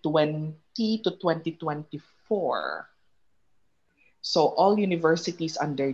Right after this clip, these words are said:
ched in the future will, um, will have this, um, C M O in their belt. So, um, everyone, um,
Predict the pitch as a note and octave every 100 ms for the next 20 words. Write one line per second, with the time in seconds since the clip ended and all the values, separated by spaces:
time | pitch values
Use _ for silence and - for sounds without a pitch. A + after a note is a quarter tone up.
0 | - - G#3+ F#3 D#3 D#3 D3+ - D#3 D#3
1 | D#3+ D3 D3+ D#3 C#3+ C#3 C#3+ C#3+ - -
2 | - - - C#3+ C#3 C3+ C#3 C3+ - D#3
3 | D3+ D3+ D#3 C#3+ C#3 D3+ D3+ - - D3
4 | C#3+ - F3 E3 D3 - D3+ D3 C#3 C#3
5 | C3 D3 - D#3 C#3 C3 C3 B2 B2+ _
6 | - D#3+ C#3+ C#3 - - _ _ - -
7 | _ - D3+ D#3 E3+ F3 E3 D3+ D3 D#3+
8 | G#3 A#3+ A#3+ - _ - D3+ D3 D3